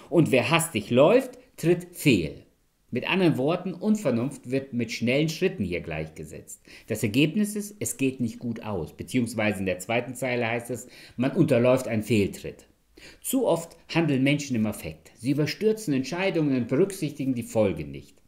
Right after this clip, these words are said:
Im Hebräischen heißt die erste Zeile des Textes wörtlich „ohne Verstand“ oder auch „ohne Erkenntnis“, taugt auch der größte Eifer und Einsatz nichts.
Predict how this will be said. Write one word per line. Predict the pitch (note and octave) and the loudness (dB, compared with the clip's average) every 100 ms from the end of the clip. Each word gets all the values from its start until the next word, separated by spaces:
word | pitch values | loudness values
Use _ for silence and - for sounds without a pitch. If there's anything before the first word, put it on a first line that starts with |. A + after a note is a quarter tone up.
| - - - | -20 -18 -6
Im | A#2 C3+ | 2 4
Hebräischen | C3 D3+ A3 A#3+ G#3 E3 | 4 4 4 2 -4 -2
heißt | D3 A#2+ | -2 -2
die | C#3 - | -4 -4
erste | E3 G3+ E3 | -2 -2 -4
Zeile | - C3+ A#2+ A2+ | -4 -2 0 0
des | G#2 G#2 | -4 -4
Textes | A#2+ B2+ - C#3 - | -2 -2 -4 -8 -8
wörtlich | F#2 A2+ D3+ D#3+ E3 D#3 - - - - - | -4 0 0 0 -2 -2 -6 -20 -20 -10 2
„ohne | E3+ G3 F3 | 6 6 4
Verstand“ | E3 C#3 - E3 C#3+ G2 - | -2 -4 -2 -2 0 0 -2
oder | C#3+ C#3 E3+ | -2 0 0
auch | - - | -4 2
„ohne | - G3 D#3+ | 4 6 2
Erkenntnis“, | B2+ - D#3+ C#3 - F2+ - - - - _ | -4 -2 0 0 -2 -8 -8 -16 -20 -20 _
taugt | - D3+ G3+ - - | -2 2 2 2 -4
auch | D#3 D#3 | -2 -2
der | - B2 | -2 -2
größte | A2+ B2+ E3 F3 - D#3 | 0 4 4 4 -2 -8
Eifer | - C#3 C#3+ D3 | -2 -2 0 -2
und | C3+ B2 | -4 -6
Einsatz | - C3 G2 D#2 - - | -2 0 0 -4 -10 -16
nichts. | D2 _ - | -18 _ -20